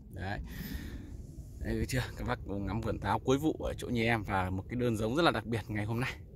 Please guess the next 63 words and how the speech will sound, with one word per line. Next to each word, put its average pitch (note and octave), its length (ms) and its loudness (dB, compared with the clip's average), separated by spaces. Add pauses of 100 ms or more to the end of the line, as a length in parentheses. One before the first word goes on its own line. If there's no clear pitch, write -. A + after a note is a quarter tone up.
(460)
Thì G#2 80 -4
để D#2 280 -4
cùng G2+ 200 -4
giao A2+ 160 -2
lưu A#2 180 2
và G2+ 160 0
em G#2 200 2
cũng - 80 -6
tranh A2 200 0
thủ D#2 260 -6
để - 220 -6
gửi D#2+ 180 0
cho A2 100 -4
các B2 120 -2
bác C#3 180 4 (600)
cho C3 80 6
kịp - 200 4
thời A#2 140 6
vụ A#2+ 160 6
nhé. C#3+ 220 2
Bởi F#2 120 0
vì G2 120 2
thực G2+ 180 -4
sự - 200 8
là A2+ 120 4
các A#2+ 100 0
anh B2+ 80 4
chị - 180 0
là, G2 240 0 (380)
các C#3 120 -2
chị - 160 -2
cứ F3+ 60 4
giục D#3+ 220 4
bảo G#2 120 2
phải G2+ 260 -2
gửi A2 320 2
nhanh D3+ 180 8
lên D3 200 8
để A2 120 6
cho C3+ 120 0
chị - 140 0
trồng, A2+ 400 2
đúng G#2+ 100 0
nhỉ? B2+ 100 2 (220)
Đấy, A2+ 260 -2
các C3 60 4
anh B2 100 0
chị D#2+ 200 -2
cũng E2+ 180 -4
giục A2+ 200 -4
là G2 80 2
như G#2+ 120 2
vậy, A#2 160 2 (100)
bởi F#2+ 160 2
vì F2+ 180 4
là E2 200 -4 (440)
ra C#3 140 8
riêng C3 260 10
rồi, A2+ 120 2 (200)
mùa G#2 180 0
xuân A2+ 400 0
là G2 160 0
Tết D3 140 6